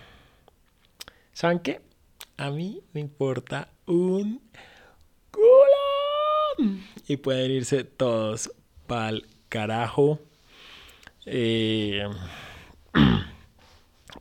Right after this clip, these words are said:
pero, ay, pero cuídense mucho de camino para allá. Em, recuerden lavarse las manos y mantener una distancia de por lo menos metro y medio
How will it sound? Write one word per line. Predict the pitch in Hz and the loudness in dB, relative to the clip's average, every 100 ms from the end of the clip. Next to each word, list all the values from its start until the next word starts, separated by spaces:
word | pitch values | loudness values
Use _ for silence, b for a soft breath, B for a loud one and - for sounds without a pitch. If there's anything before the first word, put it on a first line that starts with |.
| - | -2
pero, | 123 117 107 104 95 95 - - | 0 2 0 -4 -6 -10 -12 -6
ay, | 78 - | -4 -2
pero | 127 104 | -2 -2
cuídense | - 139 226 120 110 | 0 0 0 -2 -4
mucho | 107 120 - | -4 -6 -4
de | 127 | -4
camino | 113 110 107 117 | -4 -8 -8 -8
para | 123 120 101 | -6 -6 -4
allá. | 117 151 165 - B B B B B B B - | -2 0 -2 -6 B B B B B B B -2
Em, | 147 135 135 135 135 135 135 131 131 131 131 131 127 127 123 113 B B B | 2 4 6 4 2 0 0 -2 -2 -2 -2 -2 -2 -2 -2 -4 B B B
recuerden | 135 123 123 123 117 120 | -8 -6 -2 -2 -2 -2
lavarse | 113 107 - | -2 -2 -4
las | 110 123 | -4 0
manos | 170 202 254 - - - B B B B - B B B B B - | 2 4 2 -2 -6 -10 B B B B -20 B B B B B -4
y | 190 196 202 214 214 220 B B B B B B B B B - | 0 4 4 4 4 0 B B B B B B B B B -4
mantener | 139 127 - 131 127 | -4 -2 0 0 0
una | 139 147 | 0 0
distancia | 143 - 131 123 139 | -2 -2 -2 0 -4
de | |
por | 135 131 | -2 -2
lo | 120 | -2
menos | 117 120 131 135 - | -4 -4 -4 -4 -6
metro | 160 147 143 127 127 | -2 0 0 0 -2
y | 120 | -2
medio | 110 101 101 | -4 -6 -6